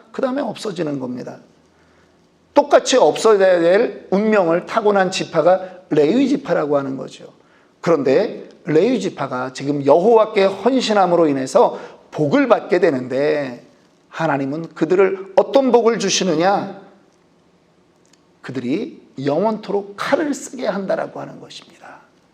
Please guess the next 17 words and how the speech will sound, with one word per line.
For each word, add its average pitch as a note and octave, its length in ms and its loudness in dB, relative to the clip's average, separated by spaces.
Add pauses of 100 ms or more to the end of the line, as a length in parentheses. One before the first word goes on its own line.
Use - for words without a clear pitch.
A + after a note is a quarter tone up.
(920)
"너희들을 G#3 520 2
제사장 G#3 460 0
지파로 G3 360 -6
만들겠다"라고 C#3+ 840 -10
하는 C#3 180 -12
것입니다. - 600 -16 (580)
그리고 C#3+ 840 0
너희는 E3 600 0 (300)
그 A#3+ 340 2
열한 G#3+ 720 2
지파의 D#3+ 1000 0 (200)
각 - 300 -4
지역으로 A3 460 0
흩어져서 - 720 -2 (480)
그들의 A3 360 4
일상적인 F#3 1000 0
제사를 D#3 800 0